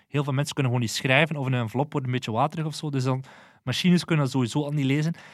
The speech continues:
In achttien zeventig zijn de eerste machines bij de U S Post binnengekomen en ontstonden toevallig, eh, de eerste vakbonden, wat uiteraard hand in hand gaat. En de U S Postal Service heeft de derde grootste I T-infrastructuur ter wereld.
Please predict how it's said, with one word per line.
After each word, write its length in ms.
In 100
achttien 320
zeventig 420
zijn 160
de 60
eerste 240
machines 680
bij 200
de 80
U 140
S 60
Post 420
binnengekomen 680
en 180
ontstonden 520
toevallig, 520
eh, 180
de 80
eerste 260
vakbonden, 540
wat 380
uiteraard 380
hand 180
in 60
hand 180
gaat. 300
En 180
de 320
U 160
S 200
Postal 380
Service 360
heeft 160
de 120
derde 260
grootste 360
I 120
T-infrastructuur 920
ter 160
wereld. 480